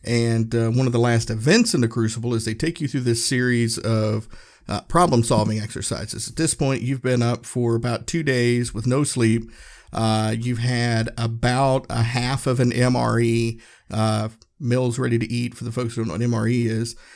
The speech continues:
Uh, so you're, you're hungry, you're sleep deprived, and now they're giving you these really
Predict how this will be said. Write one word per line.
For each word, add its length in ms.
Uh, 240
so 240
you're, 220
you're 160
hungry, 360
you're 160
sleep 260
deprived, 580
and 120
now 140
they're 80
giving 220
you 80
these 340
really 1160